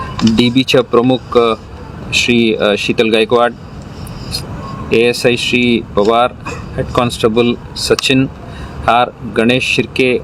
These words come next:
अजय परदेशी, शंकर बिसे, लक्ष्मीकांत फुटाणे,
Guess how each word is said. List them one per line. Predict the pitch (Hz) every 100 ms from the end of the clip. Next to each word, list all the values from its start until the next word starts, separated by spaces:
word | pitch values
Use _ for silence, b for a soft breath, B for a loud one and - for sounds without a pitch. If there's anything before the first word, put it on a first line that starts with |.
| -
अजय | 101 117
परदेशी, | 113 117 117 123 - 127
शंकर | - 123 110 123
बिसे, | 117 113 - 127 123 -
लक्ष्मीकांत | 95 107 - 120 131 117
फुटाणे, | 110 113 - 120 123